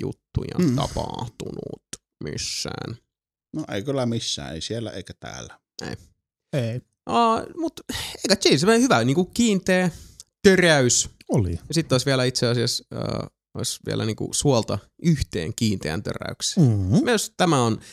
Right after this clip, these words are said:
Speaker 1: tämmönen mukavan, äh, pienimuotoinen ja sanotaan, äh, kompakti pallura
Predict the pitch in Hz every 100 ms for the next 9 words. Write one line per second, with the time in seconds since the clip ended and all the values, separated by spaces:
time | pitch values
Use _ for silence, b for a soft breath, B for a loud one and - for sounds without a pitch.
0 | B - 120 113 - 127 123 110 107 104
1 | - - 110 107 104 - 170 131 117 110
2 | 107 107 101 98 - - 98 98 - -
3 | - 110 98 98 98 - - - - 165
4 | 123 101 - 101 95 - _ _ _ _
5 | _ _ _ 143 131 110 104 95